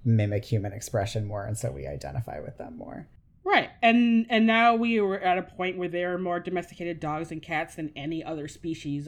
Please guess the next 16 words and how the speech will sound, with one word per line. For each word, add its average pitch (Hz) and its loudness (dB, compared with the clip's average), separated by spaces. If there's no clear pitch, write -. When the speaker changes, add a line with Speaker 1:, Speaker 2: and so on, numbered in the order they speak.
Speaker 2:
of 143 -6
felines 151 -8
or 156 -10
canines 139 -12
anywhere 151 -6
in 127 -12
the, 127 -14
anywhere 180 0
on 139 -4
the 131 -8
planet, - -16
you 131 2
Speaker 1:
Right. 107 2
Speaker 2:
know? 151 -14
So, 214 2
like, 208 0